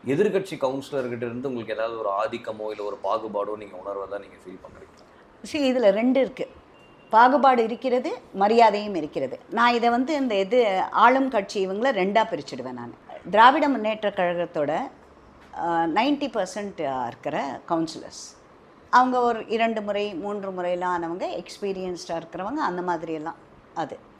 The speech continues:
Speaker 2: இன்னொன்னு, இப்போ விடுதலை சிறுத்தைகளாக இருக்கட்டும், தி மு கலயே இருக்கிற, ஆ, சில பெண்மணிகள்,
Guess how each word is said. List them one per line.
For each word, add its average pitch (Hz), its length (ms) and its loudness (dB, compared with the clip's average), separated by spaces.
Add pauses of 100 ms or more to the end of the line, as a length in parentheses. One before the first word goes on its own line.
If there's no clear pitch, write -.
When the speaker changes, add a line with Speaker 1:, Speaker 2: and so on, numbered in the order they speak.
(240)
Speaker 2:
இன்னொன்னு, 294 420 2 (360)
இப்போ 180 640 2
விடுதலை 208 460 0
சிறுத்தைகளாக 151 580 -2
இருக்கட்டும், 151 560 -8
தி 269 160 0
மு 247 100 0
கலயே 175 680 0
இருக்கிற, 180 460 -4 (600)
ஆ, 175 280 -4
சில 196 240 2
பெண்மணிகள், 180 560 -2